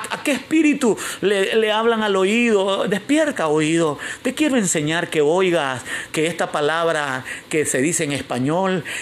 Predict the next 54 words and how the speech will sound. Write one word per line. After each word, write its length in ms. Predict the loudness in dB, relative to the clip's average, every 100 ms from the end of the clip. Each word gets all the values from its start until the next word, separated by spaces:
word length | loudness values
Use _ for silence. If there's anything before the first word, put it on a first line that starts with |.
| -6
y 120 | -4
que 120 | -2
la 140 | -2
predicamos 480 | -2 -2 -2 -2 -2
en 60 | -2
nuestro 260 | -2 -2
lenguaje 460 | -2 0 -2 0 -2
o, 60 | -2
o 220 | 0 0
en 100 | 0
inglés 600 | -2 0 0 0 -2 -4 -4
o 100 | 0
en 100 | 0
arameo 440 | 0 -2 -2 -2 0
o 80 | 0
en 100 | 0
griego, 380 | 0 0 0 -2 -4
esta 260 | -4 -2 -2
palabra 340 | 0 0 0
significa 480 | 0 0 0 -2 -2
para 160 | 0
los 140 | 2 2
humanos 380 | 2 0 -2 -4
tal 160 | -4
cosa, 320 | -2 0 0 -4 -4
pero 160 | -2 0
esta 200 | 0 0
palabra 340 | 0 2 2
en 80 | 0
la 80 | 0
mente 300 | 0 0 0
de 60 | 0
Dios 120 | 0
significa 480 | -2 -2 -2 -2 0
esto. 260 | -2 -2 -4 -4
Mira, 240 | -2 0 0
espíritu, 440 | -2 -2 0 0
quiero 260 | 0 0 2
ponerte 460 | 2 2 0 0
la 140 | -2 0
mente 440 | 0 0 0 0
de 240 | 0 2 0
Dios 240 | 2 0
en 160 | 0 0
tu 100 | -2
espíritu 560 | -2 -2 0 0 0
para 200 | -2 -4
que 120 | -2
despierte. 540 | -4 -2 -2 -2 -4 -6
¿A 120 | -4 -2
dónde 280 | -2 -2
está 160 | -4 -4
ese 160 | -4 -6
trabajo? 520 | -4 -4 -4 -6